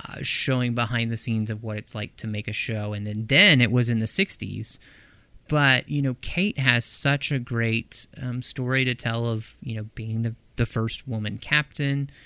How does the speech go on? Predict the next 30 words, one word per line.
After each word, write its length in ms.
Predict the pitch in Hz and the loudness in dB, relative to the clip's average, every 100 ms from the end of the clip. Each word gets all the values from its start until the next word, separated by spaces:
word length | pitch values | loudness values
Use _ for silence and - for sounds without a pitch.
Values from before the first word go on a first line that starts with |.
| - - - | -20 -20 -10
um, 540 | 117 110 107 107 107 135 | -4 -4 -4 -6 -10 -10
you 120 | - 120 | -4 -2
know, 220 | 113 110 | -2 -2
and, 220 | 113 110 - | -4 -4 -6
and 100 | 123 | -6
for 180 | - 123 | -2 0
all 160 | 139 | 2
those 180 | 151 139 | 2 2
people 300 | - 143 135 | 0 -2 0
who 160 | 123 123 | 0 0
maybe 320 | 120 123 123 | 0 0 0
have 100 | 120 | 0
never 260 | 117 117 117 | 0 0 0
gotten 220 | 117 120 | 0 0
to 60 | |
see 240 | 107 - 127 | 0 2 2
her 200 | 127 107 | 2 0
at 60 | |
a 60 | 104 | -2
con 600 | - 147 139 110 107 113 - _ _ _ _ _ _ _ _ _ _ _ - | -4 -4 -2 -2 -2 -4 -8 _ _ _ _ _ _ _ _ _ _ _ -4
and 240 | 139 127 117 | 0 0 0
see 260 | - 139 | -2 0
her 120 | 123 | -2
tell 360 | 113 - 139 143 | -4 -2 0 2
a 100 | 139 117 | 2 2
lot 220 | 113 113 | 2 2
of 120 | 107 | 2
those 220 | 110 110 | 2 0
stories, 760 | - 123 127 120 104 101 - - - - - _ _ - | 0 2 4 4 4 0 -6 -10 -18 -20 -20 _ _ -8
um, 440 | 117 110 107 104 | -6 -4 -6 -8